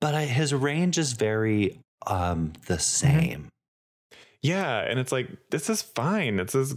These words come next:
Speaker 2: totally workable.
Speaker 1: I
Speaker 2: Like,
Speaker 1: know what
Speaker 2: it's
Speaker 1: I'm gonna
Speaker 2: totally
Speaker 1: get
Speaker 2: cool.
Speaker 1: when I watch a Rock movie. I already know.
Speaker 2: Yeah,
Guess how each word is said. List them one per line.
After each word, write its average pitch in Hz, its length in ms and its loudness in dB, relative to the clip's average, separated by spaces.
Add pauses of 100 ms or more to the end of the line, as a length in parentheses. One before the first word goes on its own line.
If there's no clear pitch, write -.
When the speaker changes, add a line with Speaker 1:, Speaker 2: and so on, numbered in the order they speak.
(200)
Speaker 2:
totally 139 500 0
workable. 85 840 0
Speaker 1:
I - 60 2
Speaker 2:
Like, 147 80 2
Speaker 1:
know - 120 2
what - 100 2
Speaker 2:
it's 170 100 -2
Speaker 1:
I'm 165 40 -2
gonna 147 200 0
Speaker 2:
totally 143 240 4
Speaker 1:
get 135 100 0
Speaker 2:
cool. 120 240 0
Speaker 1:
when - 100 4
I 107 120 2
watch 101 280 0
a 101 60 2
Rock 90 400 -2
movie. 87 500 -2
I 117 80 0
already 123 220 0
know. 107 220 0
Speaker 2:
Yeah, 123 640 0